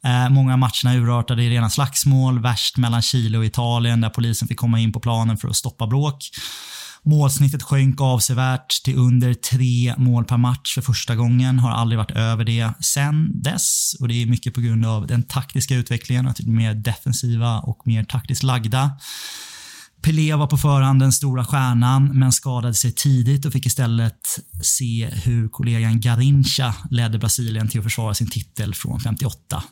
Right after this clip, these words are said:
eh, efter att ha slagit Jugoslavien, eh, i finalen med tre ett. Jugoslavien som precis vunnit första upplagan av E M två år innan. Eh, sen är vi där jag är nu då. Football is coming home.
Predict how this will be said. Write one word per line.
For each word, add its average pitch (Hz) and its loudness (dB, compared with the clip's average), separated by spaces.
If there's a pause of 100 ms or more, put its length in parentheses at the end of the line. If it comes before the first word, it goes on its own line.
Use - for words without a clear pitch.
(200)
eh, 117 0
efter - -4
att 120 -2
ha 120 -2
slagit 120 -4
Jugoslavien, 139 -2
eh, - -2
i - -4
finalen - -4
med - -4
tre - -6
ett. - -12 (560)
Jugoslavien 135 2
som 120 2
precis 113 0
vunnit 110 0
första 113 -4
upplagan 110 -4
av 101 -2
E 110 -2
M 139 -2
två - -6
år 82 -2
innan. - -4 (500)
Eh, 101 -2 (920)
sen 175 0
är 156 -2
vi 151 0
där 147 0
jag 135 0
är 127 2
nu 143 0
då. - -2 (400)
Football 170 0
is 143 0
coming 147 4
home. 143 4